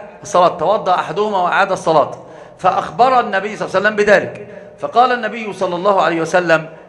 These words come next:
للذي اكتفى بالتيمم والصلاة، قال له النبي صلى الله عليه وسلم: "أصبت السنة". طبعًا قول النبي صلى الله عليه وسلم: "أصبت السنة"، هذه دلالة على الأفضلية المطلقة، لأن الاقتصار على السنة خير جدًا من الاجتهاد في غيرها. قال: "أصبت السنة"،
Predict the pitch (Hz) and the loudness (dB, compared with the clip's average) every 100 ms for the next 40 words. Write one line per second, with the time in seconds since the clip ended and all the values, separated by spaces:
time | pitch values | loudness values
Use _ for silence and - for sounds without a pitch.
0 | - 139 196 226 - 240 233 208 196 208 | -14 -4 -2 -2 -4 -2 2 2 2 0
1 | 180 190 175 156 151 - - 143 151 156 | 4 4 2 -2 -4 -10 -8 -4 0 4
2 | 214 262 - - - - - 233 208 202 | 4 4 0 -14 -20 -4 6 6 6 4
3 | 202 180 165 196 160 156 160 147 196 247 | 2 0 -4 -4 -4 -4 -4 0 2 2
4 | 233 165 233 240 233 - 269 208 - - | 0 -4 -2 0 -2 -2 -2 -2 -10 -16
5 | - - - 240 277 254 - 294 240 226 | -20 -20 -4 0 0 0 0 0 0 -6
6 | 254 233 196 247 208 196 254 226 226 180 | -6 -4 -2 -2 -4 -6 2 4 4 4
7 | 190 220 226 220 - - - - 156 214 | 6 8 6 4 -4 -18 -16 -4 0 2
8 | 190 - 156 180 202 180 170 156 143 - | 2 0 0 2 4 4 2 0 0 -4
9 | - - - - - _ _ _ _ _ | -18 -20 -20 -20 -20 _ _ _ _ _
10 | 135 185 202 202 202 185 254 269 233 226 | -4 -2 -2 -4 -6 -6 -4 -2 -2 -2
11 | 269 285 254 262 254 233 202 269 254 240 | -2 0 0 0 -2 -4 -8 -6 -2 -4
12 | 220 240 233 208 196 175 120 - - - | -2 -2 -2 -2 0 -2 -6 -12 -18 -20
13 | - - - - _ - 233 254 247 254 | -20 -20 -20 -20 _ 0 2 2 -2 -2
14 | 247 - 247 226 135 | -4 -2 0 0 -4